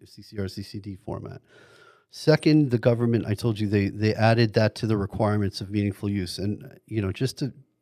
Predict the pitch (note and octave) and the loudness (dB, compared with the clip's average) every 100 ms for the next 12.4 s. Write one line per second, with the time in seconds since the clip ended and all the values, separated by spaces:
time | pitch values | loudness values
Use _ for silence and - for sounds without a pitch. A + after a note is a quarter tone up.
0 | _ - B2 - G#2+ F#2+ F#2+ - A2+ - | _ -8 -8 -8 -10 -10 -10 -4 -4 -4
1 | F#2 - B2+ D3 A2 - A#2+ A#2+ G#2+ F#2+ | -14 -4 -2 0 -2 -6 -6 -4 -6 -6
2 | F#2+ - F#2 F#2 _ - _ _ - G#2+ | -8 -6 -6 -8 _ -20 _ _ -2 -2
3 | - - - A2+ A#2 G2+ B2 A#2+ A2 - | -2 -10 -6 -2 -2 0 0 0 -2 0
4 | A2 G#2+ G2 G#2+ G#2 G2 - - - G#2+ | 0 0 -2 -4 -6 -8 -12 -14 -6 -6
5 | G2+ - G#2 - C3 - - A2 G2 F2+ | -6 -6 -6 -4 -8 -8 -10 -8 -6 -6
6 | A#2 B2+ - - - - _ _ _ _ | -6 -6 -8 -20 -20 -20 _ _ _ _
7 | _ _ - G2+ C#3+ D#3+ - D3 C#3+ - | _ _ -6 4 4 4 2 4 4 2
8 | - A2+ - A#2+ A2+ A#2 A#2 A2+ A2+ G#2 | 2 2 2 0 0 0 0 2 0 0
9 | G2+ G2+ F#2+ - - A2 F2+ - A2+ - | 0 0 -2 -2 -4 -2 -4 -4 -6 -6
10 | - A2 G#2+ G#2 A2+ G2+ F#2+ A2+ G#2+ - | -2 0 0 2 2 0 0 0 -2 -4
11 | F#2+ G2+ F#2 F#2 E2+ F#2+ - A2+ - G#2 | -6 -4 -6 -8 -8 -10 -10 -10 -10 -12
12 | F#2+ G#2+ C3+ | -6 -2 -2